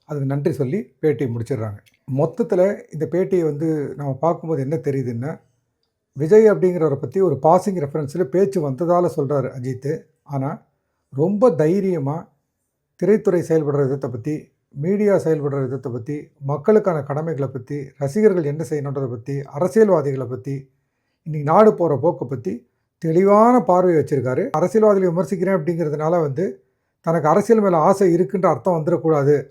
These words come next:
அப்படின்றத ரொம்ப கேர்ஃபுல்லா அந்த பேட்டியில பல இடங்கள்ல இன்டைரக்டாவும் டைரக்டாவும் சொல்லியிருக்காரு. விஜய் தனக்கு போட்டியா அவர் நினைச்சு எங்கேயுமே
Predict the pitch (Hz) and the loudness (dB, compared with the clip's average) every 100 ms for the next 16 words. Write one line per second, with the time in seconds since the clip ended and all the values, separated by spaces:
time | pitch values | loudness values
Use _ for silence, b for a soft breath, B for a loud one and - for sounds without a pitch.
0 | 131 160 147 151 180 147 147 170 196 196 | -8 -4 -2 -2 -2 -4 0 4 4 4
1 | 196 196 156 165 165 156 143 147 151 160 | 0 0 0 -4 -4 -4 -4 -4 -4 -4
2 | 165 139 175 165 139 170 147 151 131 147 | -4 -2 0 0 0 -2 -2 -4 -4 -6
3 | 135 131 131 120 127 240 - _ _ _ | -6 -6 -6 -8 -10 -12 -16 _ _ _
4 | _ 160 190 240 220 180 151 - 202 196 | _ -2 2 2 2 0 0 2 2 6
5 | 202 175 160 170 175 143 165 175 | 4 4 2 -2 -4 -2 -2 -2